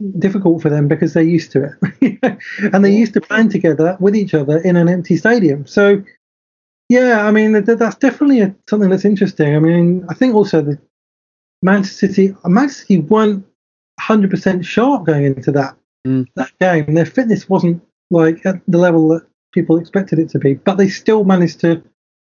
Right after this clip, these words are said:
Speaker 1: to win, you
Speaker 2: Mm.
Speaker 1: know. And then,
Speaker 2: Well,
Speaker 1: I
Speaker 2: for
Speaker 1: mean,
Speaker 2: the
Speaker 1: after
Speaker 2: first twenty,
Speaker 1: that
Speaker 2: twenty-five against Arsenal, it was so slow.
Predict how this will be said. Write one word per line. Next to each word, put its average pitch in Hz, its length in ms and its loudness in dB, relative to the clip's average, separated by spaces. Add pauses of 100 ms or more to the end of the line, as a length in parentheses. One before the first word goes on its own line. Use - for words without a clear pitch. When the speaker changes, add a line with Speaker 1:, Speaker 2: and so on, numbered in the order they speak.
(460)
Speaker 1:
to 165 120 0
win, 160 360 0 (440)
you 165 140 2
Speaker 2:
Mm. - 20 0
Speaker 1:
know. 139 160 -2 (240)
And 175 120 0
then, - 0 -
Speaker 2:
Well, 196 80 4
Speaker 1:
I - 20 4
Speaker 2:
for - 20 4
Speaker 1:
mean, 196 100 4
Speaker 2:
the 214 60 2
Speaker 1:
after 294 160 4
Speaker 2:
first 277 160 -2
twenty, 214 280 0
Speaker 1:
that 185 100 0
Speaker 2:
twenty-five 165 460 0
against 120 340 -4
Arsenal, 143 400 0
it 117 80 -6
was 131 120 -8
so 190 220 0
slow. 139 540 -2